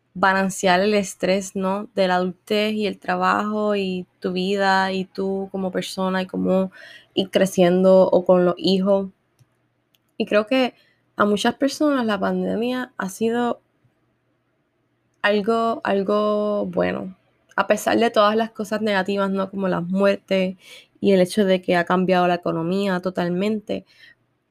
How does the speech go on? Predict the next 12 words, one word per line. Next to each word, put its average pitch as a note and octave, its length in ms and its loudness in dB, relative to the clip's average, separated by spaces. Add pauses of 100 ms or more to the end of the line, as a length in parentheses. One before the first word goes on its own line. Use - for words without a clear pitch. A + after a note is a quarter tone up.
(100)
Pero G#3+ 260 4
creo G#3+ 160 2
que C4 120 4
nos C4 160 2 (100)
ha G#3+ 180 4
dado A#3 280 4
este A#3+ 240 -2
sentido A3+ 760 0
de G3 200 -2
que, G3 220 -4
¿qué - 120 -10
estás - 280 -4